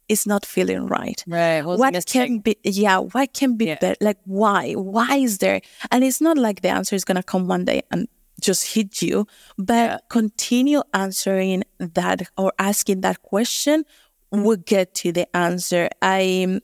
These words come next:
Speaker 1: as part of my synergy to embody all of the concepts, I do a lot of meditation. I
Speaker 2: Mm.
Speaker 1: love quiet times.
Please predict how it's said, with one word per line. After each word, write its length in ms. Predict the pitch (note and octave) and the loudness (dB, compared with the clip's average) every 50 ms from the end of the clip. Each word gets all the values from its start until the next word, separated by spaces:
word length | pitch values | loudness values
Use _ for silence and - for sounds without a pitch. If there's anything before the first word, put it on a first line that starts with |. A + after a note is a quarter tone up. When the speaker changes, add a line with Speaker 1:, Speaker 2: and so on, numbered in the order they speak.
| _ - G3 | _ -6 -6
Speaker 1:
as 100 | F#3+ - | -6 -6
part 240 | - - G3+ G3+ | -4 -2 0 0
of 80 | G#3 G3+ | 0 0
my 140 | G#3 F#3+ F#3 | 0 -2 -2
synergy 580 | F#3 - - F#3+ F#3+ G3 F#3+ F3 F3+ F3+ E3+ | -2 -2 -2 0 0 0 0 0 -2 -2 -2
to 220 | - - - - F#3+ | -4 -6 -4 0 0
embody 760 | F3+ F#3 F#3 E3+ - F3+ - F3+ F#3 F#3 F#3 F#3 F3+ F3 F3 - - - - _ _ | 0 0 -2 -2 0 0 0 2 0 0 -2 -2 -4 -4 -6 -8 -12 -20 -20 _ _
all 200 | - F#3 F#3 F#3 | 0 0 2 2
of 120 | F3+ E3+ E3+ | 0 -2 -2
the 100 | - E3+ | -4 -4
concepts, 580 | - - - G3+ G3 G3 - - F#3 F3+ F#3 - | -4 -2 -4 -2 -2 0 0 0 0 -2 -2 -2
I 120 | - F3 F3+ | -2 -2 -2
do 140 | F3 F#3 F#3 | 0 0 2
a 60 | F3+ | 2
lot 120 | F3+ F3 - | 2 0 -2
of 120 | F3+ - - | -6 -6 -6
meditation. 840 | F3+ F3 F3+ F#3 - - - G#3+ G3 G#3+ - - - G3 G3+ G#3+ - _ - - - - _ - | -6 -4 -4 -4 -4 -4 -2 0 0 0 0 0 0 0 0 0 0 _ -12 -20 -20 -12 _ -2
I 300 | F3+ F3+ F3+ F3 - - | 0 0 0 0 -2 -6
Speaker 2:
Mm. 120 | - D#3+ D#3+ - | -10 -10 -4 0
Speaker 1:
love 440 | F#3 G3 F#3+ F3+ F3+ F#3 F#3+ - - - | 0 2 2 2 2 0 -2 -6 -14 -10
quiet 480 | - - G3 F#3+ F3+ F#3 F#3+ E3 - - | -4 0 2 2 4 4 2 2 0 -2
times. 640 | - - - E3+ D3+ F#2+ D#2+ - A#3+ A#3+ A3+ - | -4 -6 -2 -2 -2 0 0 0 -2 -2 -4 -6